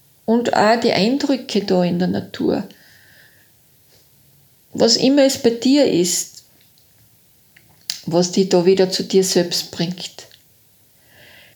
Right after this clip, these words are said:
Du weißt es selber am besten. Aber nur so kann man wieder einfach Kraft schöpf-, schöpfen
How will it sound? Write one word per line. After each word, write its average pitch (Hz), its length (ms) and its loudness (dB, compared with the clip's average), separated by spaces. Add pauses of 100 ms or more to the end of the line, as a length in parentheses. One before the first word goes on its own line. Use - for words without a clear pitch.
(520)
Du 233 120 4
weißt 208 260 2
es 202 160 -2
selber 202 360 2
am 175 220 -4
besten. - 640 -6 (800)
Aber 202 220 2
nur 233 220 2
so 247 800 2 (1700)
kann 226 200 2
man 214 180 2
wieder 214 600 2 (1160)
einfach 226 500 0
Kraft 208 460 2
schöpf-, - 520 -2
schöpfen 254 680 -2